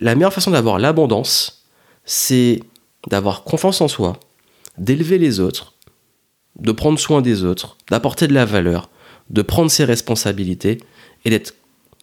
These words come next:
vraiment dans l'offensive. Et quand je dis l'offensive, c'est pas attaquer. C'est l'offensive dans le sens faire les choses, agir, être proactif. Dans quelle énergie vous faites les choses ? C'est vraiment important.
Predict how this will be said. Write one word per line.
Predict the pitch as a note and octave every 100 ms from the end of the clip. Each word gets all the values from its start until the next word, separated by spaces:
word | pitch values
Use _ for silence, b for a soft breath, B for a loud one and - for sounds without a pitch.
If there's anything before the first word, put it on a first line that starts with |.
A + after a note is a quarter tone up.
| _ _ _ _ _ _
vraiment | - A2 C#3+ C3 A#2+ -
dans | G#2+ G2
l'offensive. | A2 C3 B2+ A2 - - -
Et | A2+
quand | D3 F3+
je |
dis | F#3+
l'offensive, | G3 F#3+ E3 - G3+ E3+ A#2+ B B
c'est | - B2
pas | C#3 D3+ -
attaquer. | G2+ - C3+ - G2+ - _ b b b
C'est | - F2
l'offensive | A2 B2 A#2 G#2+ E3 D3+
dans | A#2+
le | G#2+
sens | - D3 - - B -
faire | - D3+ C#3
les | C3
choses, | - G2 - -
agir, | D3 C3 G#2 F#2 - C3
être | C3
proactif. | - C#3+ B2+ - - - - _ _ _ _ B B B -
Dans | A2
quelle | - - A3+ A#3+ D3
énergie | D3 C#3 B2 B2 G#3+
vous | A#2
faites | - C3+ C3+
les | A#2
choses ? | - F#2+
C'est | - G2
vraiment | G#2+ F3+ G3+
important. | D#3 - G#2 -